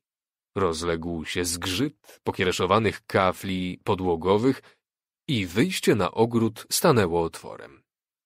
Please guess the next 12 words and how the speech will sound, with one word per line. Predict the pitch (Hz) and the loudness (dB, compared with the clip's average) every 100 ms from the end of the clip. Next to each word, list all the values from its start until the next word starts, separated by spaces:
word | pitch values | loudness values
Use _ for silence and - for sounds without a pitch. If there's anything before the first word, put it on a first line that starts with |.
| _ _ - | _ _ -4
Do | 92 | -4
środka | 78 107 104 - 110 98 | 0 4 4 4 2 2
wpłynęło | - - 87 85 82 | 0 -4 -2 0 -2
mroźne, | 85 95 104 113 104 107 143 175 - | 0 4 6 6 2 -2 -4 -4 2
orzeźwiające | 135 107 85 82 87 117 107 107 | 2 4 0 0 0 -2 -2 -4
powietrze. | 95 87 87 - - - - - _ _ | -2 -4 -6 -10 -10 -12 -12 -20 _ _
Niebo | 107 101 95 90 | -2 0 2 0
nad | 78 - | -2 -2
taflą | 107 101 95 85 | 2 2 0 -4
jeziora | 82 87 95 156 | -2 0 0 -2
powoli | - 208 117 95 160 | 0 0 2 0 0
ciemniało. | - 180 123 - - - | -4 -4 -6 -10 -14 -18